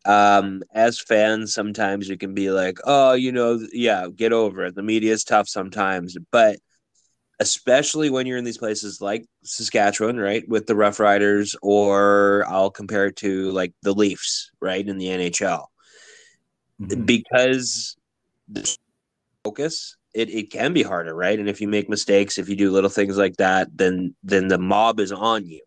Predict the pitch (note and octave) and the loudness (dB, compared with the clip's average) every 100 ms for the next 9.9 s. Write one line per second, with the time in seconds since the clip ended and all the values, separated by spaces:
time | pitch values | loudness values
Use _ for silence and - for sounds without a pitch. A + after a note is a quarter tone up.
0 | _ _ _ _ _ - A2+ A#2 A2 G2 | _ _ _ _ _ 0 2 4 4 4
1 | F#2+ F2+ F2+ - C3 A2 G2 A2 G#2+ G2 | 2 0 -4 -2 0 0 0 -2 -4 -2
2 | B2 A#2 A2 G#2 G2 F#2+ F#2+ F#2+ F2+ F2 | -2 -2 0 0 0 -2 -2 -4 -4 -6
3 | - G2 G2+ F#2+ F2+ - A2 A2+ A2+ F2+ | -6 -6 -4 -4 -8 -4 0 2 2 -2
4 | - - _ _ _ _ _ _ _ _ | -6 -10 _ _ _ _ _ _ _ _
5 | - B2 B2+ G2+ G2 C3+ - _ _ - | -2 0 0 -2 -4 -6 -8 _ _ 0
6 | G2 F#2+ F#2 F#2 F2 F2 F2+ E2+ - G#2 | 2 4 2 0 -2 -6 -10 -14 -10 -4
7 | G#2+ G2+ F#2 F2+ F2+ G2+ A#2 G2+ F2+ E2+ | 0 0 2 2 2 2 2 -2 -4 -8
8 | D#2 - E2+ E2 D#2 _ _ - F2+ E2+ | -8 -10 -10 -14 -20 _ _ -8 -4 -4
9 | G2 G2 G2 G2 F#2+ F#2 F2+ - | -2 0 2 2 2 4 2 -2